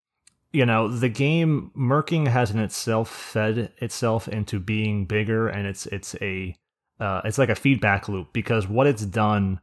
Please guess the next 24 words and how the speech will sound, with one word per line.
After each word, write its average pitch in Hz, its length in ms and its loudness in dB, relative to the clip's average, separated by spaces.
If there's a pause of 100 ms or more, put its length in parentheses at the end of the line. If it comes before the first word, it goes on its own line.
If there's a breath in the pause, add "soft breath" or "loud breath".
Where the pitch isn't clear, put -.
(520)
more 123 360 4
so 117 360 4
than 101 320 2
ever 107 220 2
was 107 160 0
the - 80 -4
case, 110 340 0
it's 135 100 -4
always 151 180 4
been 101 120 0
an 95 80 0
attitude, 95 480 -4
but 101 200 -2
it's 107 260 -6
reduced 117 540 2
the 131 80 2
game 113 340 2
down 101 340 2
to 101 320 -2
everything 120 520 0
is 107 120 0
done 104 240 0
with 98 200 -2
gil. 98 440 -2